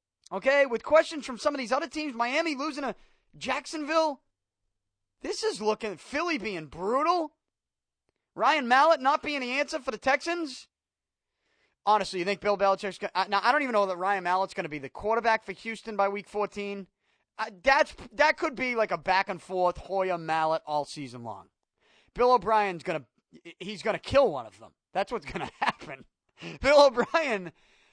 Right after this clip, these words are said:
Bill O'Brien's gonna kill one of his quarterbacks. He could kill Mallett. I, I mean, he could give Mallett a beating. I have no idea. But Mallett celebrating like that?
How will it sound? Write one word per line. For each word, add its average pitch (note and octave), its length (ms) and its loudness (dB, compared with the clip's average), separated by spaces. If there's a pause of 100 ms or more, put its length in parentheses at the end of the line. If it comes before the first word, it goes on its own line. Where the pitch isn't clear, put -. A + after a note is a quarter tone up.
(120)
Bill D#4+ 180 6
O'Brien's E4+ 380 4
gonna A#3+ 160 2
kill C4 440 4
one G#3+ 140 2
of G3+ 60 -6
his F#3 120 -6
quarterbacks. A#3+ 540 -2 (760)
He C#4 80 -8
could F#4+ 260 -2
kill F4 240 0
Mallett. D4 360 2 (360)
I, - 80 -6 (400)
I F3+ 80 -8
mean, A3+ 240 -4 (960)
he D#4+ 180 -2
could D#4+ 400 0
give C#4 260 -2
Mallett C4 380 4
a G3 40 -2
beating. A3 480 -6
I A3+ 160 6
have E4 120 0
no C4 180 4
idea. G3 360 0
But G#3 160 -8
Mallett C4 500 2
celebrating D4+ 640 -2
like D#4 180 -2
that? D#4+ 300 0